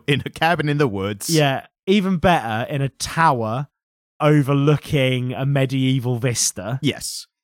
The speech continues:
Speaker 1: With
Speaker 2: And
Speaker 1: an orb that
Speaker 2: Yeah.
Speaker 1: he can see the, the story.
Speaker 2: Yeah.
Speaker 1: His mind is producing the story in the orb, and then he's translating it to paper.
Speaker 2: Yeah, absolutely.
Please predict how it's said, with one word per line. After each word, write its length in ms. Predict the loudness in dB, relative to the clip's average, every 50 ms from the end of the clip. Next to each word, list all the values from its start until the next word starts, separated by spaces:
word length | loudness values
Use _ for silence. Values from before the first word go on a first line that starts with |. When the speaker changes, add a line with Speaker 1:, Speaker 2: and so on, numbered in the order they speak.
| _ _ -2
Speaker 1:
With 100 | -2 0
Speaker 2:
And 140 | 2 0 0
Speaker 1:
an 60 | 0 2
orb 380 | 2 2 2 2 0 0 -2
that 180 | -4 -6 -6 -10 -4 0
Speaker 2:
Yeah. 200 | 2 4 4 4
Speaker 1:
he 100 | 4 2
can 160 | 0 -2 -2 -2
see 300 | 0 0 2 2 2 2
the, 200 | 2 0 -2 -2 -4 _
the 100 | -4 -4
story. 600 | -2 0 0 2 2 2 2 0 0 -2 -4 -6 -4
Speaker 2:
Yeah. 200 | 0 2 4 4 4
Speaker 1:
His 140 | 2 0
mind 460 | 0 0 0 2 2 0 0 -2 -2 -4
is 120 | -6 -8
producing 520 | -6 -10 -8 -4 -4 -4 -4 -4 -6 -6
the 60 | -6 -8
story 460 | -6 -4 -2 0 0 0 0 -2 -4
in 260 | -6 -4 -4 -2 -2
the 140 | -2 -2 -2
orb, 380 | -2 -4 -4 -4 -4 -6 -8 -10 -10
and 120 | -10 -8 -6
then 100 | -6 -6
he's 220 | -6 -6 -8 -10 _
translating 640 | -10 -8 -6 -6 -6 -6 -8 -8 -8 -8 -8 -10 -14
it 100 | -12 -10
to 140 | -10 -10 -10 _ -8
paper. 360 | -6 -6 -6 -6 -8 -10 -10 -4
Speaker 2:
Yeah, 220 | -2 -2 -2 -2
absolutely. 720 | -4 -6 -6 -8 -8 -6 -6 -6 -6 -8 -12 -18 -20 -20